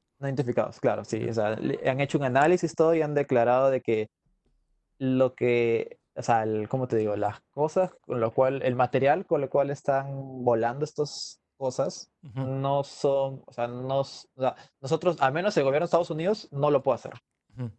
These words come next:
Speaker 1: Eso es lo que han hecho. Nada más. Ahora, si otro país lo puede hacer con estos materiales raros,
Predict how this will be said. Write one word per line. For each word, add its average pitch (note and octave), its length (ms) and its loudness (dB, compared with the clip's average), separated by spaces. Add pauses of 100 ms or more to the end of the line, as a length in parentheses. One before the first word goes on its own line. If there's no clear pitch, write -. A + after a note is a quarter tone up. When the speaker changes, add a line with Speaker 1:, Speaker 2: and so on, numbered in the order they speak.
Speaker 1:
Eso D#3 180 -2
es - 20 2
lo C3 100 2
que A#2+ 80 -2
han G#2+ 100 -6
hecho. - 140 -20 (640)
Nada C#3 220 -2
más. A#2 180 -6
Ahora, C3 180 4
si C3 200 -2
otro C3 220 2
país D#3 140 2
lo D#3+ 100 0
puede D#3 140 2
hacer E3 420 2
con B2+ 200 -2
estos C3 180 -2
materiales C3 380 2
raros, C3+ 520 0